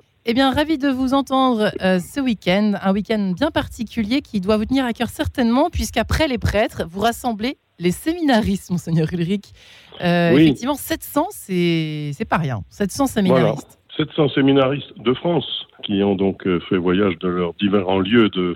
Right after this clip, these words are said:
Speaker 2: formation, de tous les, de tous les coins de France, là où il y a des séminaires, des maisons de formation. Et donc, euh, ils sont arrivés pour passer à Paris un week-end, disons, de rencontres, euh, de pèlerinage dans, dans les lieux forts de la ville de Paris,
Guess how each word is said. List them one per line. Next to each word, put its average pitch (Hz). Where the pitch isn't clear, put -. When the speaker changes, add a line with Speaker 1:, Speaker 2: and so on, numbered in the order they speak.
Speaker 2:
formation, 95
de 101
tous 101
les, 90
de 82
tous -
les 95
coins 92
de 87
France, 123
là 90
où 95
il 87
y 90
a 87
des 85
séminaires, 104
des 92
maisons 113
de 120
formation. 117
Et 107
donc, 123
euh, 104
ils -
sont 117
arrivés 98
pour 113
passer 104
à 95
Paris 117
un 92
week-end, 117
disons, 98
de 95
rencontres, 113
euh, 101
de 95
pèlerinage 104
dans, 90
dans 87
les 85
lieux 92
forts 98
de 80
la 80
ville 127
de 95
Paris, 147